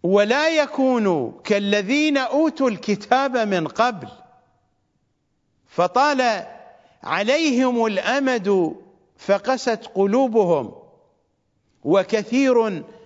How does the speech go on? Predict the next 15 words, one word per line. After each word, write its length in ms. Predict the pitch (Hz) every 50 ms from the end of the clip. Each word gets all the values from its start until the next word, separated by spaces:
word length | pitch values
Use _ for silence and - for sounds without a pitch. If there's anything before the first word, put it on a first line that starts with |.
| _ _ -
منهم 540 | 135 170 233 285 269 220 202 220 226 214 170
فاسقون.'" 880 | - - 196 190 175 - - 185 - - 175 175 165 131 104 101 - - _ _ _ _ _ _ _ _ _ _ _ _ _ _ _ _ _ _ _ _ -
نزلت 680 | 151 185 269 320 311 285 302 277 254 240 226 - -
هذه 560 | 180 190 226 269 269 240 220 226 202 190 220 214
الآية 920 | 202 190 - 254 285 311 320 320 311 294 285 302 - 285 294 294 302 302 - - - _ _ _ _ _
في 500 | _ - - 202 220 208 202 202 - -
أهل 840 | 277 302 285 220 185 175 196 208 226 233 226 220 208 180 139 - - - _ _ _ _ _ -
زمان 600 | 120 117 151 196 190 190 196 190 185 180 175 160 160
الغيبة، 720 | 156 147 139 127 117 131 131 127 110 101 85 85 82 - _ _ _ _ _ _ _ _ _ _ _ _ _ _ _ _ -
هذا 280 | - 185 240 247 247 226
هو 140 | 226 226
تفسيرهم، 680 | 214 214 220 185 165 - - 220 226 214 190 135 107 - _ _ _ _ _ _ _ _ _ _ _ _ _ _ _ _ _ _ _ _ _ _ _ _ _ _ _ _ _ _ _ _ _ _ _ _ _ _ _ _ -
هذا 280 | 143 175 196 214 196
كلام 500 | 185 - 170 165 175 196 214 208 196 175
إمامنا 680 | 143 156 151 160 190 202 202 196 190 190 180 170 160